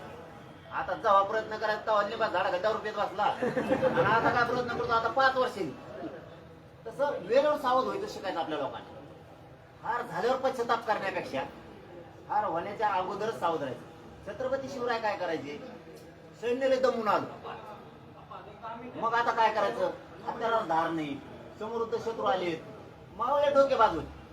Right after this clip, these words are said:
मग मावळे त्यावेळेस काय, पुढं तर लाख दोन लाख सैन्य आहे बुवा, आणि आता आपलं तर दमलेलं आहे, आता आपण लढू शकत नाहीत आज. तर मग आयडिया काय,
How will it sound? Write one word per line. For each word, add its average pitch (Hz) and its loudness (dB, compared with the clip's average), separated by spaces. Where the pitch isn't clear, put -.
मग 180 -10
मावळे 269 4
त्यावेळेस 262 2
काय, 233 2
पुढं 233 0
तर 240 0
लाख 226 2
दोन 220 -4
लाख 214 2
सैन्य 175 -6
आहे 139 2
बुवा, 139 4
आणि 156 0
आता 175 2
आपलं 185 0
तर 196 -4
दमलेलं 180 0
आहे, 123 -4
आता 156 -4
आपण 185 -4
लढू 196 0
शकत 185 -4
नाहीत 160 -4
आज. 143 4
तर 208 -8
मग 226 -8
आयडिया 240 0
काय, 226 2